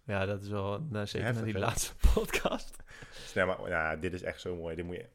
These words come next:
Speaker 2: Ik heb echt de meest schattige schoonopa in de wereld. Hij had me een appje gestuurd, hè?
Speaker 1: Schoonopa.
Speaker 2: Schoonopa.
Speaker 1: Ja, je had je excuses alvast aangeboden.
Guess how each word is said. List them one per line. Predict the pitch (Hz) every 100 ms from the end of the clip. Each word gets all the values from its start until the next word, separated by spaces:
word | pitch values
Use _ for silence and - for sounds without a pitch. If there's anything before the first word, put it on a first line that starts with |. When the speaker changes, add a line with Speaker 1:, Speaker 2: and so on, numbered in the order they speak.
| - - -
Speaker 2:
Ik | - 98
heb | -
echt | 107
de | 104
meest | 101 -
schattige | 127 110 98
schoonopa | - 117 110 104 98
in | 92
de |
wereld. | 92 92 80 85 - - - - - - - - - - - - - - -
Hij | 92
had |
me | 92
een | 104
appje | 117 98
gestuurd, | - 92 85
hè? | 95 117
Speaker 1:
Schoonopa. | 113 101 101 - 101 -
Speaker 2:
Schoonopa. | - 113 101 98
Speaker 1:
Ja, |
je | 104
had | 107
je | 113
excuses | 110 - 135 113
alvast | 104 120 123 -
aangeboden. | 113 - 95 92